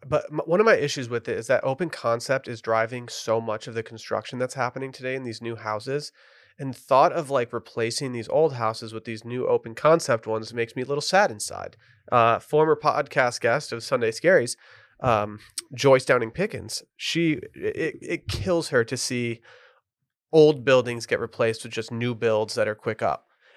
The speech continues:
And I just want there to be something in between. Some of my favorite rooms when I was a kid were, were, were hanging out in, like, the den of someone's house, like, a, a little tiny room.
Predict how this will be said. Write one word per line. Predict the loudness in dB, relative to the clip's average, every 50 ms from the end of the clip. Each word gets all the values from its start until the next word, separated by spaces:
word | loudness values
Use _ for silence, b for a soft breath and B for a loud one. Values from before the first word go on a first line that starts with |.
| b b 6
And | 6 6 6 6
I | 2 2 2
just | 2 -2 2
want | 2 2 2
there | 2 0
to | 0
be | 0 0
something | 0 0 -2 -2 -2 -4
in | -4 -4
between. | -6 -10 -8 -8 -6 -6 -8 -8
Some | -2 4 4 6
of | 6
my | 6 4
favorite | 4 4 4 4 4 4 2 0
rooms | 0 0 0 0 0
when | 2 2
I | 2
was | 2 0
a | -4
kid | -6 0 0 2 2 2
were, | 0 -2 -2 -2 -2 -4
were, | -4 -4 -4 -4
were | -4 -4 -4
hanging | -4 -6 -6 -4 0
out | 0 0 0
in, | 0 -2
like, | -2 -2 -2 -4 -6 b b b b
the | -6 -6
den | -6 0 2 2 4 4 2 0 -2 -8
of | -8 -8 -6
someone's | -6 -6 -4 -6 -6 -8 -4
house, | -2 -2 0 0 -2 -4 -8 -10
like, | -6 -6
a, | -6 -4 -2
a | -4
little | 0 4 4 4 4 4
tiny | 0 -6 -2 0 2 2 2 2 -2 -2
room. | -2 -2 -2 -2 -2 -4